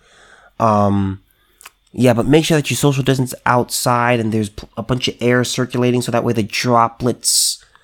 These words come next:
don't get on you." And it's amazing how many, how many of, of, how many freedoms and how many personal aspects of life people have just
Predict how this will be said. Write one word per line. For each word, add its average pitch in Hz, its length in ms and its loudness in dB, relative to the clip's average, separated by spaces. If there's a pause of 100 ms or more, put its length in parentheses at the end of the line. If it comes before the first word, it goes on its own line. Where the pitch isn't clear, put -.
(360)
don't 117 280 -8
get 123 160 0
on 120 220 4
you." 123 340 6
And 101 300 0 (1900)
it's 143 220 0
amazing 156 540 4
how 143 120 2
many, 139 300 2 (140)
how 143 160 -2
many 135 260 2 (420)
of, 110 220 -4
of, 107 260 -6 (2250)
how 151 260 0
many 151 480 2
freedoms 160 960 -2 (480)
and 135 140 0
how 151 140 2
many 156 140 2
personal 160 640 -4
aspects 135 680 -4 (440)
of 120 160 -4
life 143 220 0
people 151 220 -2
have 143 140 0
just - 360 -4